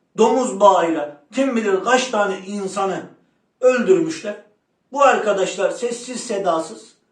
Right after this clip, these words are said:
serbest bırakıyorlar. Ve siz de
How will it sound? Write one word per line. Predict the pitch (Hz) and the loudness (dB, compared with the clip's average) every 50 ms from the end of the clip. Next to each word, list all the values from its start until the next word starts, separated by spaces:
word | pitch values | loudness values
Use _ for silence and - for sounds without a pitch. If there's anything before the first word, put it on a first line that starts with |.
| _ _ _ | _ _ _
serbest | _ - 214 214 214 208 208 196 - - 143 | _ -6 -4 -2 -2 -2 -4 -6 -8 -8 -8
bırakıyorlar. | 147 135 123 - - 117 110 - 98 95 - - _ _ _ _ _ _ _ _ _ _ _ _ _ _ _ _ _ _ _ _ _ _ _ _ _ _ _ - | -8 -8 -8 -8 -10 -14 -14 -14 -16 -18 -20 -20 _ _ _ _ _ _ _ _ _ _ _ _ _ _ _ _ _ _ _ _ _ _ _ _ _ _ _ 2
Ve | 226 226 226 196 - - - - | 2 4 4 2 0 -4 -6 -16
siz | - - - 294 311 247 - - | -20 -14 -6 -4 -2 -2 0 0
de | 190 196 220 226 - - | 0 0 0 -2 -8 -14